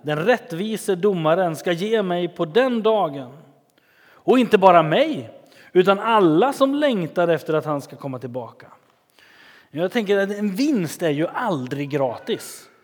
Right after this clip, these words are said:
Om man ska vinna någonting så måste man kämpa för det. Eller, ja,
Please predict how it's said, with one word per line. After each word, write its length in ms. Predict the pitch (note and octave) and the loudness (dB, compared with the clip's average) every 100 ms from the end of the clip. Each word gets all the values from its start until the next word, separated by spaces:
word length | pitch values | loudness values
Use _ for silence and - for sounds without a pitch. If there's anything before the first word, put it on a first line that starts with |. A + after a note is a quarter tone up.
| _ | _
Om 100 | - | -2
man 100 | B3 | -2
ska 140 | G#3+ A#3+ | 0 0
vinna 400 | A3+ D4 C4+ C#4 | 0 0 2 2
någonting 600 | G3+ E3 D3+ C3+ D#3 A3 - _ _ _ _ _ _ _ _ _ _ _ _ _ _ _ - | 0 -2 -6 -6 -6 -10 -16 _ _ _ _ _ _ _ _ _ _ _ _ _ _ _ -6
så 120 | A3+ | 0
måste 260 | B3 - | 0 0
man 140 | D#3+ D3 | -2 -2
kämpa 520 | - G#3 C#3+ A2 F3+ | -2 -4 -4 -4 -4
för 220 | E3 A#2 | -4 -10
det. 160 | G#2+ G#2+ _ _ - | -12 -20 _ _ -4
Eller, 280 | A3 A3+ - | -2 -2 -6
ja, 200 | F#3+ - | -8 -10